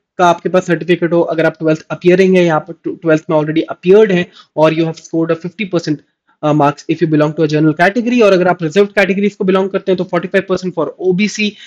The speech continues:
and एससी and एसटी कैटेगरी स्टूडेंट्स के लिए ये फोर्टी परसेंट मार्क्स रखा गया है। तो किसी भी नेशनल लेवल के एंट्रेंस एग्जाम्स में ये परसेंटेजेस इसलिए लो रखे जाते हैं ताकि ज्यादा से ज्यादा कैंडिडेट्स को ये चांस मिले और ये एक अच्छी अप्रोच है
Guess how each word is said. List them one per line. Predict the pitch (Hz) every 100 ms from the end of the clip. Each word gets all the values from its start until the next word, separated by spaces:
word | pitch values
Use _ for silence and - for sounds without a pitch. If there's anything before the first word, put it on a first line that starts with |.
| - -
and | 202 208
एससी | 196 - 208
and | 190 180
एसटी | 170 - 190 180
कैटेगरी | - - - 151 156 170 180
स्टूडेंट्स | - 165 175
के | - 170
लिए | 170
ये |
फोर्टी | - - 160 196
परसेंट | 175 156 170
मार्क्स | 151 160 -
रखा | 156 143 -
गया | 147 135
है। | 139
तो | - 302 285 - - -
किसी | 320 339
भी | 339
नेशनल | 285 240 277 269 247 214
लेवल | 226 233
के | 233
एंट्रेंस | 208 208 202
एग्जाम्स | 196 175 180 190 -
में | 190
ये | 220
परसेंटेजेस | 247 254 262 240 240 208
इसलिए | 208 220 226 220 - _ -
लो | 202 254
रखे | 220 220
जाते | 202 196 196
हैं | 196 196
ताकि | 190 160 190
ज्यादा | 147 180 208 254
से | 214
ज्यादा | 185 170
कैंडिडेट्स | 175 165 160 160 170 -
को | - 151
ये | 151
चांस | 151 135 135 -
मिले | 160 247 247 - - -
और | 170
ये | 170 165 165
एक | 160
अच्छी | 151 -
अप्रोच | 151 143 180 240 220
है | 214 _